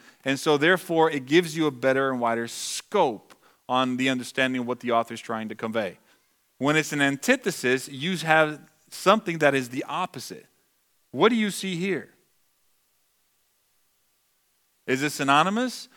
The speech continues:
or is it antithesis? It's antithesis. How? "The fear of the Lord is the beginning of knowledge." But we see here that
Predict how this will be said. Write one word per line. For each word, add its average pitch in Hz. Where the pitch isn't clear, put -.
or 160
is 156
it 165
antithesis? 143
It's -
antithesis. 175
How? 165
"The 139
fear 254
of 262
the 226
Lord 180
is 156
the 151
beginning 160
of 127
knowledge." 131
But 170
we 190
see 247
here 208
that 165